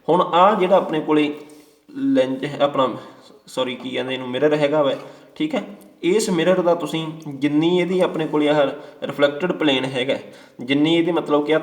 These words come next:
ਥਾਂ ਹੈਗੀ ਟੋਟਲ ਉਚਾਈ ਹੈ, ਇਹਨੂੰ ਐਮ ਐਨ ਆਖਦੇ ਆ, ਇਹਨੂੰ ਬੋਲਦੇ ਆਪਾਂ ਅਪਰਚਰ। ਕੀ ਕਹਿੰਦੇ ਨੇ ਜੀ ਇਹਨੂੰ ਆਪਾਂ? ਐਮ ਐਨ ਨੂੰ ਅਪਰਚਰ। ਅਪਰਚਰ ਤਾਂ ਤੁਸੀਂ ਅੱਧ ਲੈ ਲਓ ਬੇਟੇ, ਇੱਥੇ ਬਿਲਕੁਲ ਇਹਦਾ ਸੈਂਟਰ ਜਦੋਂ ਲਵਾਂਗੇ ਉਹ ਬਣ ਜਾਂਦਾ ਇਹਦਾ ਪੋਲ, ਪੀ ਦੇ ਨਾਲ ਡਿਨੋਟ ਕੀਤਾ ਜਾਂਦਾ ਹੈ।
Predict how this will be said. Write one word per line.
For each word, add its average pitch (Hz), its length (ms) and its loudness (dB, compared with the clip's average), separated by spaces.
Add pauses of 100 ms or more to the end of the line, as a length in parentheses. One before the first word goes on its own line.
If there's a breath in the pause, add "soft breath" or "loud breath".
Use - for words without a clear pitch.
ਥਾਂ 123 200 0
ਹੈਗੀ 139 220 -4
ਟੋਟਲ 143 280 -2
ਉਚਾਈ 123 480 0
ਹੈ, 143 120 0 (380 loud breath)
ਇਹਨੂੰ 160 240 0 (100)
ਐਮ 139 280 2 (120)
ਐਨ 127 260 0
ਆਖਦੇ 135 300 0
ਆ, - 40 4
ਇਹਨੂੰ 147 140 0
ਬੋਲਦੇ 123 260 -2
ਆਪਾਂ 135 200 -2 (120)
ਅਪਰਚਰ। - 500 0 (520 soft breath)
ਕੀ 139 120 -4
ਕਹਿੰਦੇ 147 200 2
ਨੇ 156 120 -2
ਜੀ 147 80 0
ਇਹਨੂੰ 151 140 0
ਆਪਾਂ? 147 180 0
ਐਮ 139 160 2
ਐਨ 135 180 0
ਨੂੰ 165 120 0 (120)
ਅਪਰਚਰ। 131 560 -2
ਅਪਰਚਰ 147 380 2
ਤਾਂ 156 80 -6
ਤੁਸੀਂ 151 280 -4
ਅੱਧ 139 140 0
ਲੈ 143 160 4
ਲਓ 127 100 -2
ਬੇਟੇ, 135 200 -4
ਇੱਥੇ 151 200 -6
ਬਿਲਕੁਲ 156 400 -2
ਇਹਦਾ 156 120 2
ਸੈਂਟਰ 135 380 -6
ਜਦੋਂ 139 180 -2
ਲਵਾਂਗੇ 135 380 0 (340 loud breath)
ਉਹ 190 160 4
ਬਣ 160 200 4
ਜਾਂਦਾ 135 180 0
ਇਹਦਾ 139 120 2 (100)
ਪੋਲ, 123 360 0
ਪੀ 123 240 -4
ਦੇ 123 100 -4
ਨਾਲ 131 120 2
ਡਿਨੋਟ 131 280 -4
ਕੀਤਾ 147 280 2
ਜਾਂਦਾ 147 240 0
ਹੈ। - 180 -4